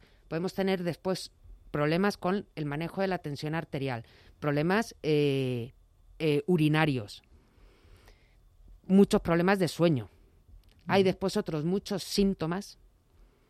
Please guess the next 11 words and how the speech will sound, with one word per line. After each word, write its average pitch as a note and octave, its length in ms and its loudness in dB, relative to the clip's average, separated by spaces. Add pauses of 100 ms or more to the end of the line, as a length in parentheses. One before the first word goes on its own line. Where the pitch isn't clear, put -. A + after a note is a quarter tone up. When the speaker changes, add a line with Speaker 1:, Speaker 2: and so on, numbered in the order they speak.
(840)
Speaker 1:
y F#3 100 2
después - 380 -6
síntomas F#3+ 640 0
por E3 160 0
los C#3+ 120 -6 (240)
efectos D#3+ 480 -4
secundarios E3 420 -2
de F3+ 80 -2
las C#3 100 -8
propias E3 300 -4
medicaciones. C3+ 880 -4